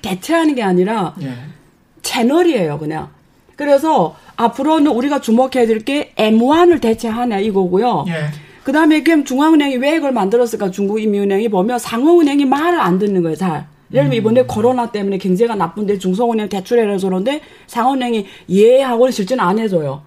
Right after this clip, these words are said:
Speaker 2: 아.
Speaker 1: 왜냐면 부실화될 거 알 거니까.
Speaker 2: 중국도 마찬가지군요.
Speaker 1: 똑같아요. 그래서 <laughs> 중앙은행이 이렇게 하는 거죠. 디씨피가
Speaker 2: 예.
Speaker 1: 우리가 내가 전문 용어를 안 써서 그러지만 디씨피라는 게 쉽게 말하면 뭔지 아세요?
Speaker 2: 예.
Speaker 1: 프로그래밍이에요.
Speaker 2: 프로그래밍.
Speaker 1: 예, 무슨 말이냐면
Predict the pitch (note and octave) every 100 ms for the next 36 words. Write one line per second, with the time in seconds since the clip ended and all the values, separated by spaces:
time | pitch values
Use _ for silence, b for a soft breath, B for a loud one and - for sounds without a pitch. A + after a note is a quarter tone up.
0 | - C#3+ A3 C#4 C#4 A3+ A3+ A#3+ A#3+ A3
1 | B3+ B3+ C4 - F#3 F3+ D#3 - B -
2 | F3+ G#3+ A#3+ D#3 F#3 A3 D#3+ C#4 B3+ A3+
3 | A#3+ C#4 C#4+ D#3+ - B B D#4 E4 D#4
4 | F4+ F#4+ - - C#4 D4+ E4+ C#4+ D4+ C#4
5 | C4 B3+ G#3 F#3 F3+ A3+ A3+ D#4+ D#4+ C#4
6 | A#3+ - - b b G3+ C4+ C#4 C4+ C4+
7 | B3+ A3+ G#3 G#3+ C4+ C4 F#3 G#3+ B3+ A#3
8 | G#3 G3 A#3+ A3 A3+ G3+ G3 G3 G3 A#3
9 | - A3+ B3+ A#3 G3 F3 F3 A3+ F#3 F3
10 | F3+ G#3 C#3 B2+ D3+ - - A3+ G#3+ G#3
11 | G#3+ C4 C4+ G#3 D#3+ C3+ A#2 - - G3
12 | D#3+ C#3 B3 A3+ G#3 C4 C4 A3 G#3+ B3+